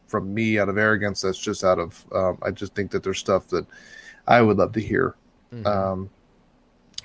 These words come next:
Speaker 1: that would change some things in my life. And, uh, I just ask that if this hits you in, in a, in a special way, that, uh, if it touched your heart, that, uh, you please share this with somebody that needs to hear it.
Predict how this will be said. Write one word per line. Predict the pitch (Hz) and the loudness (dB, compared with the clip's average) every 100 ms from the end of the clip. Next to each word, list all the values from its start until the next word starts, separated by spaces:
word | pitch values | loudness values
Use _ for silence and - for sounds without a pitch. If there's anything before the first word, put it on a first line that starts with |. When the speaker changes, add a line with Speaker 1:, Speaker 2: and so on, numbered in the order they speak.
| - | 0
Speaker 1:
that | 113 101 | 2 2
would | 95 | 0
change | - 110 101 - | 0 0 0 -4
some | 107 98 | -4 -4
things | 107 101 98 | -2 -2 -2
in | 90 | 0
my | 92 | 2
life. | 101 90 101 - - _ _ _ - | 4 2 0 -6 -20 _ _ _ -8
And, | 107 95 95 98 98 | -4 0 0 2 6
uh, | 95 90 - - - - - - _ - | 8 8 4 -8 -18 -18 -20 -20 _ 4
I | |
just | 139 139 123 | 6 6 6
ask | 110 - | 6 4
that | |
if | 101 | 2
this | - 110 | 2 4
hits | - 110 - | 6 4 4
you | 113 107 98 - _ - - | 4 6 2 -4 _ -16 0
in, | 123 107 95 | 4 4 2
in | 110 104 | 2 2
a, | 98 110 | 0 0
in | 107 | 0
a | |
special | 104 - 104 - 104 | 0 2 2 4 4
way, | 98 101 | 6 6
that, | 92 90 - | 4 2 2
uh, | 104 98 95 101 | 4 4 4 2
if | 110 | -2
it | 104 | 2
touched | 123 - | 2 4
your | 107 | 2
heart, | 92 101 95 - _ _ _ _ _ _ - | 6 6 4 0 _ _ _ _ _ _ 4
that, | 101 95 110 | 6 6 6
uh, | 98 | 6
you | 104 117 135 | 6 6 6
please | 147 139 | 8 6
share | - 110 | 8 6
this | 104 - | 4 0
with | 98 | -2
somebody | 101 92 87 90 90 - _ - | 0 4 4 4 0 -8 _ -2
that | 113 101 | 4 4
needs | 113 120 107 - | 4 2 2 -2
to | 101 | -4
hear | 98 87 | -2 -2
it. | 82 | -4